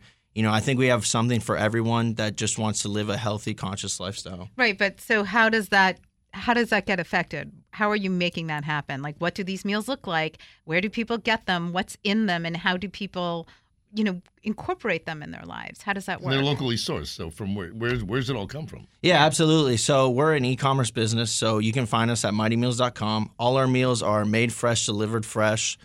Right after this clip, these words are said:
Speaker 1: Um, everything's packaged in-house from start to finish, and we do all our deliveries in-house too in our refrigerated vehicles.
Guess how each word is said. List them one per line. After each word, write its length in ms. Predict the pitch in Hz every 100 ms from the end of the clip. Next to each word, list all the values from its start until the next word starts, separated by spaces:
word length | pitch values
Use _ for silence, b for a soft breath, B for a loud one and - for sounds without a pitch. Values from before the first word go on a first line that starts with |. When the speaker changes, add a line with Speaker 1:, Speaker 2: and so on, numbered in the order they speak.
| b b b -
Speaker 1:
Um, 480 | 107 104 107 107 95
everything's 500 | 117 123 131 117 104
packaged 560 | - 117 113 117 98
in-house 360 | 113 104 117 110
from 120 | 110
start 260 | 101 110 104
to 60 | -
finish, 340 | 110 104 107
and 140 | - 107
we 60 |
do 180 | 113 117
all 160 | 107 107
our 100 | 104
deliveries 500 | 98 110 104 104 101
in-house 340 | 101 160 104
too 220 | - 110 101
in 60 |
our 80 | 95
refrigerated 600 | 98 104 110 107 98 98
vehicles. 600 | 95 98 98 98 90 -